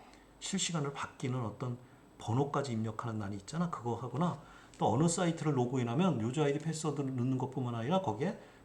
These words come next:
뭐 자동차가 있는 그림은 또 클릭하게 되고 뭐 그런 클릭을 해서 이렇게 로그인하는 거 있잖아. 그걸 캡차 방식이라 그러잖아요. 그걸 요청한다고. 맞는 말이고요.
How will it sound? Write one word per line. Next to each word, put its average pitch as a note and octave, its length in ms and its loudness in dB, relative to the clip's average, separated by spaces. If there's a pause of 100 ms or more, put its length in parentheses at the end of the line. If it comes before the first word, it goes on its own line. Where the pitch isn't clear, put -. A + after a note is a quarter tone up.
뭐 G#2 160 -2
자동차가 D3 720 2
있는 A#2 280 0
그림은 G#2 540 0 (500)
또 D3+ 140 -4
클릭하게 D3+ 480 -4
되고 F#2+ 300 -8 (280)
뭐 G#2+ 180 -4
그런 C#3+ 260 4
클릭을 F#3+ 420 0
해서 C#3+ 200 2
이렇게 A2+ 380 -4 (200)
로그인하는 C3 520 2
거 G#2+ 60 -2
있잖아. E3 360 0 (200)
그걸 E3 180 -2
캡차 - 320 -6
방식이라 B2+ 420 -4
그러잖아요. G#2 400 -6 (600)
그걸 A2 160 -6
요청한다고. G#2 520 -4
맞는 A2+ 300 0
말이고요. A2 540 -6